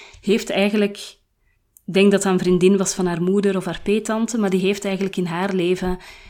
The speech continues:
mee die moederrol opgenomen na het verlies van haar eigen moeder. En zoals jullie misschien weten is Renate Dorrestein ook, eh, intussen overleden, veel te jong,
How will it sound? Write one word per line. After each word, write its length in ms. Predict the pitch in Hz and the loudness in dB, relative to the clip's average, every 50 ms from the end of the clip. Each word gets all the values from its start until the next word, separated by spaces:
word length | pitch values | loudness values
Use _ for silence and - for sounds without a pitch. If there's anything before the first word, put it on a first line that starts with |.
| - - _ _ _ _ _ _ _ _ _ _ _ _ | -20 -20 _ _ _ _ _ _ _ _ _ _ _ _
mee 320 | - 180 180 185 208 233 208 | -2 2 4 6 6 6 6
die 140 | 196 196 | 4 4
moederrol 580 | 196 190 190 208 220 185 180 175 175 175 175 180 | 4 6 4 4 4 2 2 2 2 0 0 -2
opgenomen 680 | - 190 202 - - - 202 196 190 196 196 196 185 175 | -2 2 6 6 6 6 6 2 -4 -4 -4 -6 -6 -6
na 180 | 170 175 180 | -6 -6 -6
het 180 | 185 180 - - | -6 -8 -10 -12
verlies 380 | - 180 - 175 190 196 - | -12 -10 -6 -6 -4 -4 -4
van 140 | - 190 175 | -6 -6 -4
haar 160 | 165 165 - - | -6 -6 -6 -6
eigen 340 | - 160 165 196 202 - 240 | -6 -6 -4 -4 -2 0 2
moeder. 520 | 233 240 240 254 285 370 494 - - - _ - - - - - - - - - | 2 2 2 2 0 -2 -2 -4 -10 -16 _ -20 -20 -20 -20 -20 -20 -20 -12 -6
En 300 | - 180 202 208 202 196 | -2 0 2 2 2 0
zoals 260 | 202 190 185 190 - | 0 -2 -4 -4 -4
jullie 160 | 202 190 185 | -2 -2 0
misschien 460 | 185 180 - - - 190 185 175 - - 180 160 | 0 -2 -2 -2 -2 0 -2 -2 -4 -6 -8 -2
weten 400 | 160 170 175 202 214 - - 202 | 0 2 4 4 2 0 -2 -4
is 180 | - 190 - - | -4 -4 -4 -4
Renate 420 | 180 175 175 170 170 170 170 175 | -4 -4 -6 -6 -6 -8 -8 -8
Dorrestein 640 | 160 175 170 175 170 - - - 180 170 170 170 - - | -8 -6 -6 -6 -6 -6 -6 -8 -8 -8 -8 -8 -6 -6
ook, 300 | 165 165 165 - - - | -8 -8 -8 -10 -16 -14
eh, 240 | - 175 165 160 160 156 | -10 -10 -8 -8 -8 -8
intussen 420 | - - 175 - 185 180 - - - | -8 -8 -6 -6 -6 -6 -6 -4 -4
overleden, 600 | 185 175 165 165 156 165 165 180 202 202 208 190 | -2 0 0 0 0 0 -2 -2 -2 -2 -2 -4
veel 220 | - 185 190 185 | -4 -4 -4 -4
te 140 | 185 180 170 | -4 -4 -4
jong, 380 | 170 180 202 233 240 240 240 | -2 0 0 0 -2 -2 -6